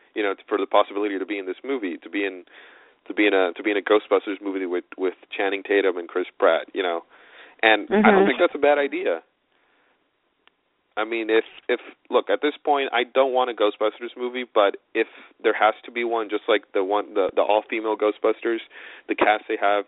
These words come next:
Speaker 1: sounds pretty good. At least the ideas, the, the people they're looking at, sounds like a good idea, and I'd be for it. But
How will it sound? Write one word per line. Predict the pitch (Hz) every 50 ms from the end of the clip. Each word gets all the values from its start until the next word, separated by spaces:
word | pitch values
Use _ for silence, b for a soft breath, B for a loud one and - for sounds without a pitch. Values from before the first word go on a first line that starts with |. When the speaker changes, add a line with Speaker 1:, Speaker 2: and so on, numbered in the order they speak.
| - - -
Speaker 1:
sounds | - 101 104 110 123 123 - _
pretty | - 127 123
good. | 120 123 131 131 135 135 135 _ -
At | - 101 101
least | 104 104 - -
the | 110
ideas, | 98 95 95 101 101 107 113 110 - _ _ _
the, | - 98 90 87 82 80 69 -
the | 95 90
people | - - - - 107
they're | 98 95 95
looking | 98 98 - 92
at, | 90 92 101 123 - - -
sounds | - 107 101 104 113 - -
like | 110 104
a | 104 95
good | 90 110 107
idea, | 104 107 - 113 113 113 117 120 - _ _ _ _ _ _ _ _ _ _ _ _ _ _ _ _ _ B B B B B B B
and | - 98
I'd | 104 104 95
be | 110 110 -
for | - 107 110 113
it. | 117 113 -
But | 104 98 95